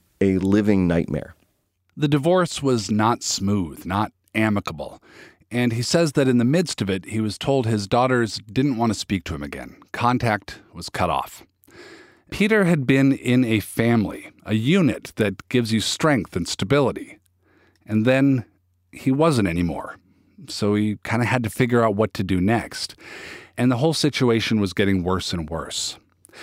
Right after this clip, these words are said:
Speaker 2: Now, one of the things depression does is it severely hampers your ability to deal with adversity. Any form of bad fortune can kick a depressed person's ass. A parking ticket sends you spiraling into shame and worry. "I'm a terrible person. I'm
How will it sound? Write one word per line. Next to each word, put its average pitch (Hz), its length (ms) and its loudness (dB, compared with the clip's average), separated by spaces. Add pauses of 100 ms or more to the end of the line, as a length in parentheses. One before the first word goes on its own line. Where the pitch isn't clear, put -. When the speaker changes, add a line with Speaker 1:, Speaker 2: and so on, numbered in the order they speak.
(240)
Speaker 2:
Now, 127 180 2
one 135 180 2
of 202 80 0
the 180 120 2
things 117 280 2
depression 98 560 -2
does 85 560 -4
is 92 380 -4
it 104 140 -8
severely 127 640 0
hampers 107 560 0
your 98 120 2
ability 90 440 0
to - 140 -12
deal 90 260 -2
with 85 140 -6
adversity. 82 720 -4 (100)
Any 135 240 2
form 135 520 2 (140)
of 95 280 -4
bad 101 320 0
fortune 110 560 0 (760)
can 139 180 2
kick - 320 -4
a 135 80 -2
depressed 104 460 -4
person's 92 460 -4 (200)
ass. - 540 -6 (300)
A 101 60 -8
parking 123 560 -2
ticket - 360 -12
sends 101 280 -2
you 95 60 -2
spiraling 110 760 2
into 92 180 0
shame 107 560 0
and 80 160 -6
worry. 98 400 0
"I'm 85 100 -6
a 87 60 -4
terrible 127 560 -2
person. 117 480 -2
I'm 87 120 -4